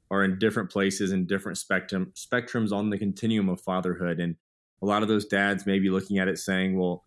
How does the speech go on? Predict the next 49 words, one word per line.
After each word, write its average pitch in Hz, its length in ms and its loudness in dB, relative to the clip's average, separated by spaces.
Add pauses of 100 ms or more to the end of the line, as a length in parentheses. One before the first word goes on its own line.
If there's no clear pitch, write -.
(180)
I've 110 180 2
messed 107 340 2
up 95 180 0
in 90 80 0
the 85 100 -2
past. 82 420 -6
I've 92 240 0
made 98 260 2
mistakes. 87 560 -4
I 92 60 0
don't 95 160 -4
think 95 160 -4
my 92 140 0
kids 95 300 -2
would 87 200 -2
want 95 240 -2
me 90 200 -2
to 87 120 -4
engage 87 460 -2
them 85 180 -4
in 85 80 -2
this 80 240 -6
way." 85 220 -2
Or 85 220 -2 (280)
you 107 80 0
may 107 140 6
be 101 160 4
a 92 80 2
dad 95 300 2
that's 90 220 -4
sitting 98 220 2
there 92 140 2
saying, 92 380 0
"I'm 98 120 2
a 95 60 2
new 101 180 4
dad. 85 360 0 (380)
I 92 140 2
don't 104 200 0
have 110 180 2
a 92 60 0
playbook. 87 500 0
I 101 80 0
have 92 100 0
no 104 340 2
idea 98 460 0
how 95 120 -2
to 90 200 -2
even 98 460 2